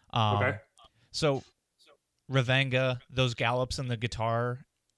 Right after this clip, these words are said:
Speaker 1: sound like Iron Maiden took meth, and I
Speaker 2: Mm-hmm.
Speaker 1: was like,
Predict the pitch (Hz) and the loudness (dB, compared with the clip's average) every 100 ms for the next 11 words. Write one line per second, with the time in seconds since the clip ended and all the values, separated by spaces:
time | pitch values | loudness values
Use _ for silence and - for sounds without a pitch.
0 | _ _ _ _ _ - - - 123 123 | _ _ _ _ _ -10 -2 0 0 0
1 | 120 - 117 120 120 107 107 120 95 127 | -2 0 -2 -2 -2 0 -2 -4 -8 -10
2 | 110 101 113 - - _ _ _ - 123 | -8 -6 -6 -8 -18 _ _ _ -4 0
3 | 117 113 123 120 117 117 113 | 2 2 2 2 2 -2 -2